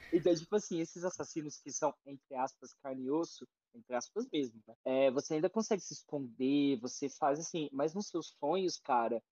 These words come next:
tipo, o, os, os, os perseguidos pelos outros assassinos de slasher conseguem dormir, <laughs> conseguem seguir a vida.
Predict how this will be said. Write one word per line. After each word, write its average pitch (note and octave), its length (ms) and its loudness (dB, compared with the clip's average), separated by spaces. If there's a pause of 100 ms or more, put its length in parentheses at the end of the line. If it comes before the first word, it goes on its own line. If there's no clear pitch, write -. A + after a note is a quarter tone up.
(160)
tipo, E3 480 4
o, D#3+ 280 6
os, D#3+ 300 0
os, C#3+ 540 -8 (160)
os - 160 -20
perseguidos E3+ 680 0
pelos C#3 280 0
outros D#3 520 0 (120)
assassinos C3+ 480 -6
de C3 60 -6
slasher C3 480 2
conseguem F3+ 600 2
dormir, C3 400 2
<laughs> D#3+ 320 2
conseguem C3+ 400 2
seguir C3 360 2
a E3+ 80 4
vida. C#3 340 -8